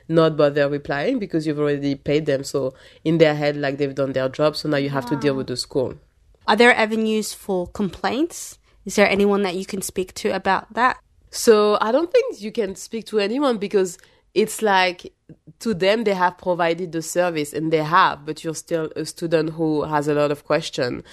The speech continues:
Speaker 1: So to them, they ju-, you just need to talk to the, to your school or ask someone else, you know. But, uh, uh, no, so there's no one you can actually talk to.
Speaker 2: Yeah, so they do the initial process, but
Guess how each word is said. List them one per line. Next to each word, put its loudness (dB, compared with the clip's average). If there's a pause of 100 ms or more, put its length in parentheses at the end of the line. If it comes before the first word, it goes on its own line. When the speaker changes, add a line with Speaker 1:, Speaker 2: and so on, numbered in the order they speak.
(240)
Speaker 1:
So 0
to 0
them, 2 (460)
they -2
ju-, -6
you -4
just -6
need 0
to 0
talk 2
to -10
the, -2
to -10
your 0
school -2
or 2
ask -2
someone 2
else, -4
you -2
know. -2 (380)
But, 2
uh, 2 (840)
uh, -6 (160)
no, 0
so -12
there's -2
no 0
one 0
you -4
can -6
actually -6
talk -8
to. -12 (640)
Speaker 2:
Yeah, 0
so 2
they 4
do 0
the 2
initial 0
process, -4
but -2